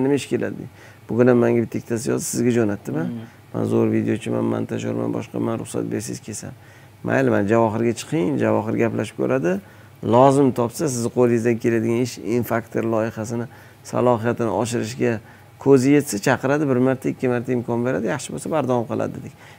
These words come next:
Speaker 1: Ya'ni bu bilan misol aytmoqchi bo'lganligim, yaxshi insonlarga yurish uchun o'sha insonlarga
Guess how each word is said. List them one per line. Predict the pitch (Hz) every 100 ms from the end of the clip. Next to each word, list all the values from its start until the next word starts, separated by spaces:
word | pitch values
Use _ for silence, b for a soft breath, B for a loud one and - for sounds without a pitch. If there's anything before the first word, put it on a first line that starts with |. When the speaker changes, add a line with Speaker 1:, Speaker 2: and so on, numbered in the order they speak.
| B
Speaker 1:
Ya'ni | - 120 143
bu | 123 131
bilan | 139 123
misol | 120 123 120
aytmoqchi | 120 120 110 120
bo'lganligim, | 117 117 120 160 175 B B B B -
yaxshi | 110 123 - 147
insonlarga | 135 143 143 143
yurish | 131 -
uchun | 175 180 - B B B B 127
o'sha | 127 151
insonlarga | 120 120 117 117 113 113 123